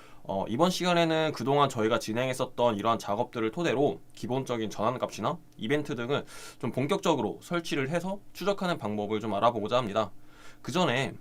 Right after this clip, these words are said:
저희가 이 전환이라는 개념에 대해서 조금 상세하게 알고서, 어, 진행을 하면은 좀 더 수월하게 이벤트 설치를 할 수 있을 것 같습니다. 그러면은 바로 시작해 보도록 하겠습니다.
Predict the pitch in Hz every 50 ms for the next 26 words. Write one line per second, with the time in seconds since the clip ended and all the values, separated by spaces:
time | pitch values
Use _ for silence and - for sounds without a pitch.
0 | - - - 117 113 110 120 107 107 101 - - 98 101 123 151 175 175 175 170
1 | 165 160 160 156 156 156 156 156 147 - 104 101 107 113 110 107 - 98 95 95
2 | 92 107 98 98 95 - - 120 117 - 139 160 175 165 - 180 175 160 - -
3 | 175 98 101 101 202 - 139 117 - - - - - - - - - - 90 90
4 | - - 104 110 110 110 113 147 151 147 131 139 175 185 180 175 - 160 165 147
5 | 143 - 196 185 185 170 147 107 101 92 - - 101 110 113 127 123 127 117 165
6 | 170 170 - 151 151 170 - - 170 - - - 92 - - 90 87 107 107 -
7 | - - - - - - - - - - 117 120 120 123 131 156 147 - - -
8 | - 98 98 98 - - 160 - 151 104 92 95 98 117 127 - 156 151 160 -
9 | 95 90 82 101 98